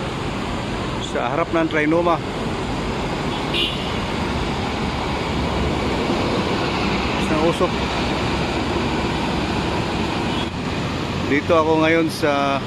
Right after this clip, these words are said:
idsa, between Jamie and, ah, Quezon Avenue. At napansin ko doon sa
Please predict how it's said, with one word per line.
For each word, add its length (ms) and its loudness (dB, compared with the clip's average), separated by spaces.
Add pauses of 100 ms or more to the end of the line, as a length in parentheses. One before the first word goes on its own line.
(500)
idsa, 480 0 (1200)
between 400 2
Jamie 560 4
and, 340 2
ah, 460 2 (100)
Quezon 380 2
Avenue. 500 2 (1600)
At 220 -4
napansin 560 2
ko 160 4
doon 240 4
sa 400 2